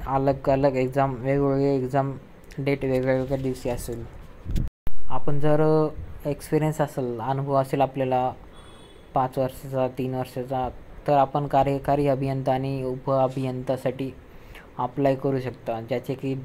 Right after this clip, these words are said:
post आहेत आपल्या तेरा आणि तेरा, दोन्ही पण तेरा तेरा post आहेत.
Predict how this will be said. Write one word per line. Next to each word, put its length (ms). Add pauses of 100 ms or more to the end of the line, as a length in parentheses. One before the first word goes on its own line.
(180)
post 320
आहेत 260
आपल्या 320
तेरा 540 (120)
आणि 180
तेरा, 380
दोन्ही 300
पण 160 (100)
तेरा 200
तेरा 260
post 320
आहेत. 140